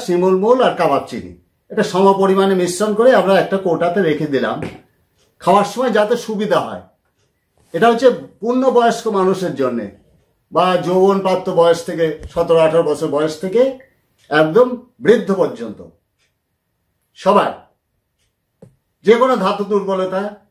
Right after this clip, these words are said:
ধ্বজভঙ্গ হয়ে গেছে, হ্যাঁ, এই ওষুধটি আমার বাবা তৈরি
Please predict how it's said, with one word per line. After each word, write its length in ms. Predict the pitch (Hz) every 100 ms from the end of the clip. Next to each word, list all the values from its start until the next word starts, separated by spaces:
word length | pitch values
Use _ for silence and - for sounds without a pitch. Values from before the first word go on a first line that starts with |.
| _ _ _ _ _ _ _ _ _ _ _ _
ধ্বজভঙ্গ 460 | - 180 190 190 202 185
হয়ে 180 | 180 175
গেছে, 200 | 175 185 190 - _ _ _ _ _ _ _
হ্যাঁ, 220 | 165 247 - - _ _ 190
এই 100 | 233 226
ওষুধটি 380 | 247 254 247 156 156 - _ _ _ _ _ _ _ -
আমার 220 | 170 226 185
বাবা 240 | 185 196 196 160 - _ _ _ _ _ _ _ _ _ _ _ _ _ _ -
তৈরি 240 | 208 208